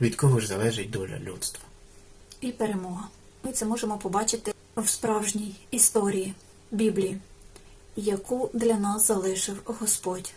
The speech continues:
Speaker 2: Бог, Творець неба і землі і всього, що на небі і на землі.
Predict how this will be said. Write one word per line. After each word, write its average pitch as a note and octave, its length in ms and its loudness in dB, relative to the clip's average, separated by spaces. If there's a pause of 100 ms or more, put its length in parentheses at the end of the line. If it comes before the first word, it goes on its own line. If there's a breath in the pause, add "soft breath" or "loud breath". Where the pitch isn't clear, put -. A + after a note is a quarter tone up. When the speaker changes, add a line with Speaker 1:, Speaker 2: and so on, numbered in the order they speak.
Speaker 2:
Бог, G3 420 -2 (400)
Творець F#3+ 520 -4
неба A3 280 0
і G3+ 160 -2
землі G3 400 -2 (180)
і A3+ 100 0
всього, A#3 420 4
що G3 380 -2 (720 loud breath)
на A#3 180 0
небі G#3 400 -4
і A3 100 -2
на G3 160 -2
землі. F3+ 360 -4